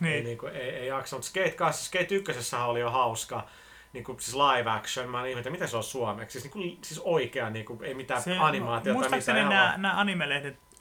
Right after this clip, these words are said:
Speaker 1: anime-lehdetyypit Wakone ja, ja, ja Otto aikoinaan siihen mietti jonkun termin, mut mä en nyt muista, mikä se on.
Speaker 2: Joo, siis mä,
Speaker 1: Mut
Speaker 2: mä
Speaker 1: sanotaan
Speaker 2: päättelin.
Speaker 1: live action, koska tää on podcast.
Speaker 2: Niin.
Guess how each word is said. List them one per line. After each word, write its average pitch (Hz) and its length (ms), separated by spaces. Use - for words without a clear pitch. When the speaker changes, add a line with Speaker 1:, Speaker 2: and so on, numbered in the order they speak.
Speaker 1:
anime-lehdetyypit 143 1000
Wakone 147 480
ja, 127 300
ja, 131 200
ja 123 280
Otto 135 340
aikoinaan 127 460
siihen 139 300
mietti 151 380
jonkun 123 340
termin, 143 400
mut 123 140
mä 143 120
en 143 60
nyt 151 140
muista, 160 400
mikä 123 300
se 113 180
on. 113 180
Speaker 2:
Joo, 135 280
siis 131 160
mä, 147 80
Speaker 1:
Mut 143 80
Speaker 2:
mä 156 80
Speaker 1:
sanotaan 170 440
Speaker 2:
päättelin. 165 240
Speaker 1:
live 139 100
action, 135 280
koska 135 200
tää 131 140
on 120 80
podcast. - 480
Speaker 2:
Niin. 120 360